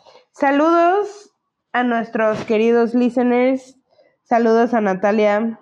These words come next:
Espero que no nos odies cuando lo edites y que no borres estas partes. Porque si no, lo evidenciaré.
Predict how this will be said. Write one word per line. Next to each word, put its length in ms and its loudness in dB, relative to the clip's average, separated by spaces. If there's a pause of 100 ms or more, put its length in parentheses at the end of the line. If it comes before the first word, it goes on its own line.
(140)
Espero 300 -2
que 120 -4
no 100 -2
nos 240 -2
odies 380 -2
cuando 260 -2
lo 120 -2
edites 580 -4
y 160 -8
que 120 -4
no 200 -2
borres 340 -2
estas 380 -8
partes. 680 -6 (880)
Porque 360 0
si 140 2
no, 160 2
lo 140 4
evidenciaré. 1040 -2